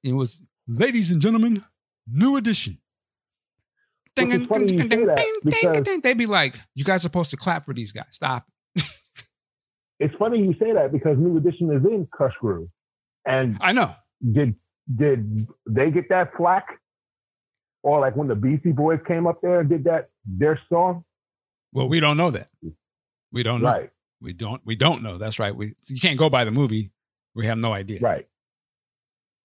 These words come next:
Speaker 1: But, but you could
Speaker 2: The other
Speaker 1: understand why it, maybe they did get that flack, and they was probably like, "Why, why is,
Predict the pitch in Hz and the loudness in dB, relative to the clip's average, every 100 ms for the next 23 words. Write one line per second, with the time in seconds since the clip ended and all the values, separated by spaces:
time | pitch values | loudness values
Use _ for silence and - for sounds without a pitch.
0 | _ _ _ _ _ _ _ _ _ _ | _ _ _ _ _ _ _ _ _ _
1 | _ _ 123 180 151 190 233 202 175 156 | _ _ 0 2 2 2 2 2 2 2
2 | 170 - 180 175 139 131 127 127 - - | 2 2 2 2 2 2 2 -2 -10 -16
3 | _ - - 135 165 160 131 123 139 208 | _ -18 -4 0 2 2 0 2 2 2
4 | 135 117 110 107 127 110 107 110 113 110 | 2 0 -2 -2 -2 -4 -2 -4 -4 -6
5 | - 135 104 107 104 98 - _ _ _ | -4 -4 -4 -4 -4 -4 -8 _ _ _
6 | - 107 113 - 123 143 143 139 - | -8 -4 -4 -4 -2 -2 -4 -8 -12